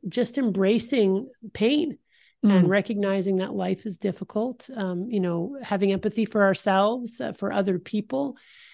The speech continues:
Speaker 1: and then doing our best to find meaning and purpose, um, in things that are hard, w-, which is really, uh, you know, the true state of our lived experience. Um,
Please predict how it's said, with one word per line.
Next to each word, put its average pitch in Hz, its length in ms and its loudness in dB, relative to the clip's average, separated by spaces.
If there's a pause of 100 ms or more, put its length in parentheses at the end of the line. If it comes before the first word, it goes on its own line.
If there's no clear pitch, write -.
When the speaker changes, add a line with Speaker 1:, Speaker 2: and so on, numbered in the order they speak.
(120)
Speaker 1:
and 214 160 2
then 220 160 2
doing 226 280 0
our 208 120 0
best 190 380 -4
to 202 80 -8
find 180 640 -2
meaning 185 440 0
and 160 160 -4
purpose, 220 640 -6 (460)
um, 185 240 -2
in 202 200 2
things 208 320 0
that 202 140 -4
are 196 100 -4
hard, 196 460 -4 (200)
w-, 220 180 -6
which 196 240 0
is 185 460 -8
really, 190 580 -2
uh, 175 200 -8
you 202 160 -6
know, 170 200 -6
the 170 340 -6 (220)
true 226 560 2
state 180 460 -6
of 165 420 -8 (480)
our 170 160 -6
lived 160 320 -6
experience. 185 880 -12 (640)
Um, 160 460 -8